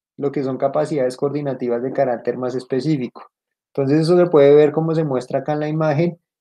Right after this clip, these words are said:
y pues en el contexto pedagógico primeramente esa capacidad reguladora del movimiento se realiza en compañía del docente,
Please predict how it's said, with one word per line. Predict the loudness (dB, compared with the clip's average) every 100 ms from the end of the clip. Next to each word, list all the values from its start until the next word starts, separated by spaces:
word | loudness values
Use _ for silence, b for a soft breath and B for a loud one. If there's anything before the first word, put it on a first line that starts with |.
| 0
y | 2 4 0 -6 -2
pues | -2 -4 -16 _ _ -10 -4
en | -2
el | -2
contexto | -2 0 -2 -2 -2
pedagógico | 2 4 4 4 2 0 0
primeramente | 2 2 2 0 2 2 2 2 4 6 4
esa | 4 4 2 -4 _ _ _
capacidad | -4 -2 -2 2 2
reguladora | 2 0 2 4 4 2
del | 0
movimiento | -2 -2 -4 -4 -4 -4 -2
se | 0
realiza | 2 2 2 0 -4
en | -2
compañía | -2 0 -2 -2 -2
del | 0
docente, | 0 2 0 -2 -8